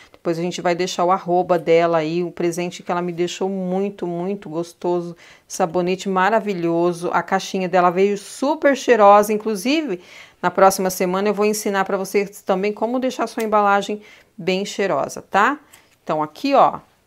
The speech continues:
a gente cortou. Olha aqui, gente, que embalagem mais linda.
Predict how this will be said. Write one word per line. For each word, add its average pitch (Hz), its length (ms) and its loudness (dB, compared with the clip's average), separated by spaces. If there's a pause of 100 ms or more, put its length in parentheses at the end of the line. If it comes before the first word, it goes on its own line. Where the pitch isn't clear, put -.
a - 240 -16
gente 165 260 -8
cortou. 180 580 2
Olha 254 240 4
aqui, - 340 -6
gente, 196 280 -6
que 208 100 -4
embalagem 185 500 4
mais 196 340 2
linda. 196 720 0